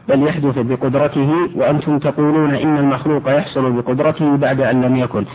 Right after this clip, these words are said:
فإن كان المنفصل يحصل بمجرد القدرة فالمت-، فالمتصل به أولى"، وهذا جواب كثير من الكرامية والهشامية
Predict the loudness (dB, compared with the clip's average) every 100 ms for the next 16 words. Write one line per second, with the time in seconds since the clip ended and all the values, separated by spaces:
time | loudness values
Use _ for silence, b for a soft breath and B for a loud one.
0 | B B B B -2 0 2 2 2 0
1 | 0 -2 0 0 2 0 -2 0 2 2
2 | 2 2 2 2 0 0 0 0 0 0
3 | 0 0 0 -4 -4 -2 0 0 -2 -4
4 | 0 0 2 2 0 0 0 2 4 2
5 | 2 0 2 2 2 2 2 0 -2 0
6 | 2 2 0 -2 -4 -2 0 2 2 0
7 | 0 0 -2 0 2 2